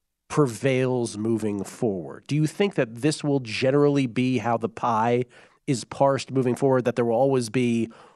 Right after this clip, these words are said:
one or two shops that are willing to take it, but generally the rest are going to be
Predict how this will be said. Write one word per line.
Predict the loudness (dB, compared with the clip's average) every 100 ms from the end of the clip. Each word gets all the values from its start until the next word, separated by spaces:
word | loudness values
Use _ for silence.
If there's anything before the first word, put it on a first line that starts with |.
| _
one | 2 4
or | 4
two | 0 0 0
shops | 2 0 0
that | 0 0
are |
willing | 2 2 2 -2
to | -6
take | 0 2 4
it, | 4 4 0 -16 -20 _ -2
but | -2 0
generally | -2 0 2 4 6 6 6 6 4 2
the | 0
rest | 0 0 0 0
are | -2
going | 0 0 0
to | -2 -2
be | 0 0 0 -2